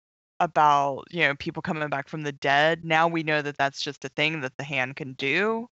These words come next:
We know how to kill the people definitively. We, we have a lot more information about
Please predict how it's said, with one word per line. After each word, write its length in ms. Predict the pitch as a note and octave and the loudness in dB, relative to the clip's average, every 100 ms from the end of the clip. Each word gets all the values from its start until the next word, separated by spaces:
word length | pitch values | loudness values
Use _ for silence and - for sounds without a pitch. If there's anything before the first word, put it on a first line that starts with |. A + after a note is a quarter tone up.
| - - _ - | -20 -20 _ -2
We 160 | F3 | 2
know 260 | E3 D#3 C#3+ | 4 4 4
how 180 | E3 C3+ | 0 -4
to 100 | - | -6
kill 400 | - - E3+ F#3 | -6 2 4 4
the 80 | F#3 | 0
people 340 | - E3+ D#3+ | -4 -6 -4
definitively. 1160 | D#3+ - E3 F#3 G3 A3 F#3+ G3+ F#3+ F#3 F#3 F3 | -6 -6 -2 -2 0 -2 -2 0 2 2 2 -2
We, 520 | D3+ D3 C#3 C3+ D3 _ _ _ _ _ _ - | -2 0 0 0 -4 _ _ _ _ _ _ -2
we 100 | F3 | 0
have 200 | F3 F3 | 2 2
a 40 | |
lot 240 | F3 E3 D3+ | 4 4 4
more 180 | E3+ D#3 | 4 4
information 720 | D#3+ D#3+ D3 C#3 D3+ - E3 | 2 -4 -4 -4 -2 0 0
about 440 | D#3+ D#3 D3 D#3 | 0 2 2 0